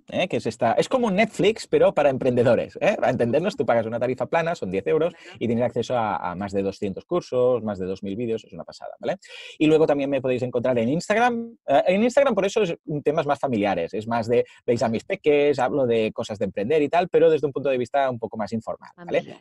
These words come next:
Speaker 1: Que mi
Speaker 2: claro.
Speaker 1: usuario es Boluda, y luego en Twitter y en Facebook y en todas partes,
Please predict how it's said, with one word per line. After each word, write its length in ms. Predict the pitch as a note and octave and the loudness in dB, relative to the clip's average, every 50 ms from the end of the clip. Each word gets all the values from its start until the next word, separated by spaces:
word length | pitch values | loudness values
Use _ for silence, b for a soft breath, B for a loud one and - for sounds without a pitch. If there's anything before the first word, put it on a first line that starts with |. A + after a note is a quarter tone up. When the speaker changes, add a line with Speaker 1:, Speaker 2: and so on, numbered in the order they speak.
| _ - | _ -4
Speaker 1:
Que 80 | G#2 | -2
mi 40 | G2+ G#2 | -2 -2
Speaker 2:
claro. 80 | G2+ - | -2 -4
Speaker 1:
usuario 300 | E2+ G#2 G#2 G#2+ G#2+ G#2+ | -2 -2 -2 -2 -2 -4
es 60 | G#2+ | -4
Boluda, 400 | B2 C3 D3 D#3+ D#3+ E3 E3 E3+ B B B B | -2 0 0 2 2 2 0 -2 B B B B
y 80 | - C3+ | 0 2
luego 240 | C3 C3+ C3+ D3 | 2 4 4 4
en 140 | C#3+ C3+ A#2+ - | 2 0 -2 -4
Twitter 340 | - C#3 C3 C3 C3+ C3 | -6 -8 -4 -2 -2 -2
y 60 | B2+ B2+ | -2 -4
en 80 | A2+ | -4
Facebook 440 | - B2 B2+ A#2 B2+ C3 C3 C3 A#2+ | -2 -4 -4 -2 -4 -4 -4 -2 -2
y 40 | A#2 | -4
en 80 | G2+ | -4
todas 140 | G2 A2+ A2+ | -4 -6 -8
partes, 300 | - - G2+ F#2+ A2 A2 | -6 -8 -8 -6 -8 -10